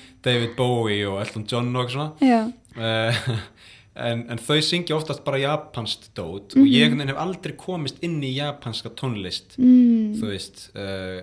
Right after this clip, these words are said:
Speaker 2: eiginlega bara hvorki til að hlusta né, né performa eða syngja, nema þá kannski, sko, Yellow Magic Orchestra eða, eða Yumi Arai eða eitthvað svona gamalt stöf, sko.
Speaker 1: Já, já.
Speaker 2: Hvernig, þú veist,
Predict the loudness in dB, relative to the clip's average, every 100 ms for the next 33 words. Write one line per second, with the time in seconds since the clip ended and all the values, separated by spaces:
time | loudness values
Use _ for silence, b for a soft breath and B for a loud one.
0 | -6 -2 0 -2 -4 -12 -8 -10 -10 -4
1 | -4 -4 -8 -12 -8 -6 -4 -4 -4 -8
2 | -8 -6 -6 -6 -8 -6 -4 -4 -6 -10
3 | _ _ _ _ _ -10 -6 -4 -2 0
4 | -2 -2 -2 -4 -6 -10 -10 -12 b b
5 | -8 -2 -2 -2 -6 -6 -6 -6 -6 -8
6 | -6 -4 -4 -6 -10 -8 -6 -4 -4 -6
7 | -8 -10 -10 -12 -12 -8 -6 -4 -4 -6
8 | -6 -6 -8 -6 -6 -4 -4 -6 -4 -4
9 | -4 -4 -6 -8 -12 -4 -2 -2 -4 -4
10 | -6 -6 -8 -10 4 8 8 6 0 -4
11 | -12 -2 0 2 0 0 -4 -6